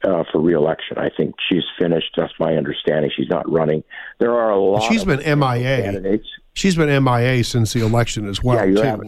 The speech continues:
Speaker 1: you know, it's amazing, right? I mean, she, you couldn't,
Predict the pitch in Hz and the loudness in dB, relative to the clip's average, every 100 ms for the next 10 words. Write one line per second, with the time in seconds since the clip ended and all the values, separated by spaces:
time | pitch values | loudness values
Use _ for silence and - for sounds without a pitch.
0 | - - 123 110 92 92 - 107 113 113 | -14 -4 -2 0 -2 -2 -4 0 0 2
1 | 160 220 101 80 90 104 117 98 101 95 | 0 0 -2 0 0 0 -2 -2 -4 -4
2 | - 90 104 - 123 107 | -8 -6 -4 0 -2 -2